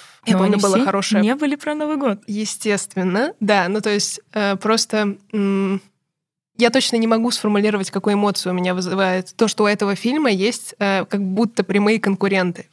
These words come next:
Speaker 1: понимаешь? Я понимаю, что это не соревнование и не гонка, но при этом, ну, я обожаю «Школу мертвых поэтов», и для меня, э, моментально этот фильм, он, знаешь, чуть опустился на одну ступеньку ниже, э, ну, как бы в моем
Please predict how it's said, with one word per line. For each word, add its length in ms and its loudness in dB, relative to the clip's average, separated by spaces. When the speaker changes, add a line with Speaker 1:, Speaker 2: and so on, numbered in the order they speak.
Speaker 1:
понимаешь? 560 0
Я 160 2
понимаю, 300 2
что 160 -2
это 140 -2
не 100 2
соревнование 640 2
и 40 -4
не 140 0
гонка, 560 -2
но 160 0
при 200 -2
этом, 380 0
ну, 160 2
я 140 2
обожаю 280 0
«Школу 220 -4
мертвых 260 -4
поэтов», 460 -2
и 160 4
для 140 2
меня, 500 2
э, 160 0
моментально 680 2
этот 340 -2
фильм, 360 -2
он, 120 -2
знаешь, 280 -2
чуть 280 0
опустился 520 -2
на 80 2
одну 160 0
ступеньку 440 -2
ниже, 500 0
э, 380 0
ну, 160 2
как 160 0
бы 60 0
в 40 -2
моем 240 2